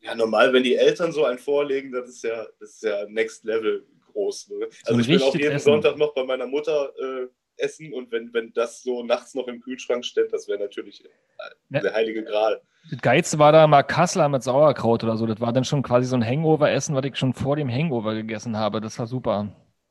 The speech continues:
Speaker 1: Ja, solange es nicht wieder rausgeht, also Sauerkraut stelle ich mir ganz, ganz übel vor, wenn das nochmal durch die Nase ist.
Speaker 2: Nee, a-, aus Respekt, äh, vor meinem Vater. Das würde ich nicht machen.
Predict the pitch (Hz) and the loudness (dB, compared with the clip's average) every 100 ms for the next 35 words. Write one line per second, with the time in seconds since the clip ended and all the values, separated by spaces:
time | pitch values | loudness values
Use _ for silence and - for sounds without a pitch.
0 | _ - 113 123 131 127 143 151 156 147 | _ 4 6 8 6 4 2 0 -2 -6
1 | 135 127 131 147 - 147 127 123 123 131 | -2 2 2 0 -2 -2 -2 -4 -6 -6
2 | 117 139 151 143 139 131 _ _ - 127 | -2 2 0 0 -2 -2 _ _ -8 -6
3 | 127 135 127 131 127 127 120 135 123 113 | -6 -6 -2 -2 0 -4 -4 -12 -12 -4
4 | 120 113 113 113 131 123 123 123 123 120 | 2 4 4 2 2 -2 -2 -4 -4 0
5 | 117 123 120 120 117 _ _ _ _ 131 | 4 2 2 -2 -4 _ _ _ _ -2
6 | 123 131 113 104 120 - 202 190 147 156 | 2 2 2 0 0 0 -2 4 4 4
7 | 160 - 165 - - 165 156 160 160 147 | 0 2 0 0 0 4 6 4 4 4
8 | 147 - 139 113 107 131 123 - 135 139 | 4 2 2 2 0 -4 -6 -10 -6 -6
9 | 127 135 131 113 107 | -4 -4 -2 -2 -2